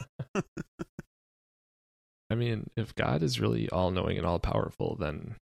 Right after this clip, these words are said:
Speaker 2: then God is really responsible for all the scary things that have ever happened.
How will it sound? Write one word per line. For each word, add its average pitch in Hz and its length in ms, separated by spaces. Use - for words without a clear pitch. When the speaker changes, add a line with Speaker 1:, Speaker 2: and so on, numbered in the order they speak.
Speaker 2:
then 85 160
God 90 300
is - 160
really 87 140
responsible - 720
for - 160
all 82 180
the - 100
scary - 320
things - 260
that 90 60
have 76 100
ever - 140
happened. - 420